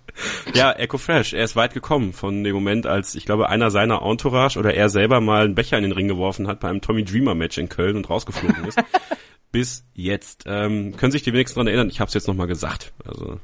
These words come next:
Speaker 2: Ob das
Speaker 1: irgendwann in
Speaker 2: auch
Speaker 1: Köln
Speaker 2: abgesprochen
Speaker 1: war das.
Speaker 2: war?
Speaker 1: <laughs> Ich glaube nicht. Ich glaube, das war nicht abgesprochen.
Speaker 2: <laughs>
Speaker 1: Das sah nicht so aus von weitem.
Speaker 2: Aber er
Speaker 1: Ähm,
Speaker 2: hat's ja scheinbar gut verkauft, sonst hätten sie
Speaker 1: Ja.
Speaker 2: ihn ja nicht nachher an Bord geholt.
Speaker 1: Nee, ähm,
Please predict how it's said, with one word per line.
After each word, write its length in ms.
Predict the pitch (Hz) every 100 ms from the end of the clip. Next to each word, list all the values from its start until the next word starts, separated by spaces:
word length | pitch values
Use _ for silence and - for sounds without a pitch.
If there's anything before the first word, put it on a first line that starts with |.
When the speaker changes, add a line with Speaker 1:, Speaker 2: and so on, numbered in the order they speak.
| - 127 127 - -
Speaker 2:
Ob 120 | - 139
das 160 | 180
Speaker 1:
irgendwann 40 | -
in 0 |
Speaker 2:
auch 200 | 175 190
Speaker 1:
Köln 100 | 190
Speaker 2:
abgesprochen 440 | 165 190 196 185
Speaker 1:
war 80 | 190
das. 40 |
Speaker 2:
war? 60 | 220 _
Speaker 1:
<laughs> 540 | _ _ _ - -
Ich 220 | 151 -
glaube 200 | 92 82 82
nicht. 300 | 95 - 240
Ich 120 | -
glaube, 200 | - 127
das 180 | - -
war 80 | 113
nicht 120 | 107
abgesprochen. 580 | 101 127 131 - 127 139 - -
Speaker 2:
<laughs> 220 | - -
Speaker 1:
Das 140 | 151 139
sah 140 | 135
nicht 160 | 131 -
so 80 | 104
aus 260 | 92 92
von 200 | - 87
weitem. 320 | 82 80 82 - - - -
Speaker 2:
Aber 160 | 151
er 60 | 147
Speaker 1:
Ähm, 40 |
Speaker 2:
hat's 120 | 185 208
ja 60 |
scheinbar 300 | 180 196 151
gut 160 | 170 233
verkauft, 520 | 190 - 147 120 -
sonst 160 | 131 156
hätten 160 | 147
sie 80 | 160
Speaker 1:
Ja. 60 | 160
Speaker 2:
ihn 40 | 165
ja 80 |
nicht 160 | 156 156
nachher 260 | 156 160 147
an 100 | 147
Bord 240 | 143 -
geholt. 300 | 123 98 - -
Speaker 1:
Nee, 360 | 92 90 80 80 -
ähm, 400 | 85 85 85 80